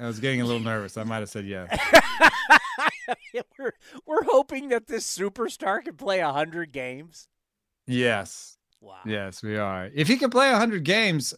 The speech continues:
Speaker 1: uh, he should be, you know, an all-star. You know, he, he put up four wins last year in ninety-two games, and that's, that's an all-star, four wins. So he's a really exciting player, but I,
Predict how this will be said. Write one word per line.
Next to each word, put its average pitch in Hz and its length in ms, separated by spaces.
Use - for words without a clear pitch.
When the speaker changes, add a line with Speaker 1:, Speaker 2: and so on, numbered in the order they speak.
Speaker 1:
uh, 147 360
he 147 280
should 170 400
be, 165 360
you 165 160
know, 139 140
an 135 60
all-star. 135 560
You 127 140
know, 123 140
he, 147 180
he 139 120
put 185 160
up 180 100
four 156 280
wins 151 240
last 123 280
year 131 80
in 113 60
ninety-two 127 360
games, 107 400
and 104 160
that's, 127 340
that's 127 180
an 120 60
all-star, 110 480
four 104 240
wins. 101 400
So 95 280
he's 135 180
a 143 80
really 156 300
exciting 135 400
player, 123 340
but 107 280
I, 113 140